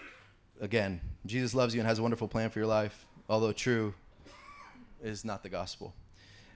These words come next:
Praying for someone and then leaving without sharing the gospel is not the gospel. <laughs> Your testimony is not the gospel. It's the fruit of the gospel, but it's not the gospel.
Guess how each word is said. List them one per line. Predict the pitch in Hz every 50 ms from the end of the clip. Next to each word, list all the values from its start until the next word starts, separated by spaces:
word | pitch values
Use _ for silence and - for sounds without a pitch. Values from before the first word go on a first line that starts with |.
| - -
Praying | - - 131 127 127 123 123 117
for | - - 113
someone | - - 131 123 120 120 117 117
and | 117 110 113
then | 117 113 110 110
leaving | 123 131 123 110 110 110 101 95 92 95
without | 101 98 120 113 104 -
sharing | - - 120 117 117 117 107 104 98
the | 92 101
gospel | 90 110 110 110 110 - - 95 90 85 90 - _ -
is | - 104 98 110
not | 113 113 -
the | 107
gospel. | 82 85 82 - - - - 107 - - - - - 131 143 - -
<laughs> | - - - - - -
Your | 123 131 135
testimony | - - - 165 165 - - - 139 123 110 98 90 85 85 80 80 - - - - _ -
is | 120 117 104
not | 107 110 95 -
the | - 101
gospel. | 85 80 78 82 - - - - - - - - - - -
It's | 139 123 -
the | - 120 110
fruit | - - 202 233 170
of | 110
the | 107 101
gospel, | 90 90 82 78 - - 78 76 - - - - - - - - -
but | 117 123
it's | 120 117 -
not | 127 113 101 -
the | 104
gospel. | 90 92 85 92 - - - - -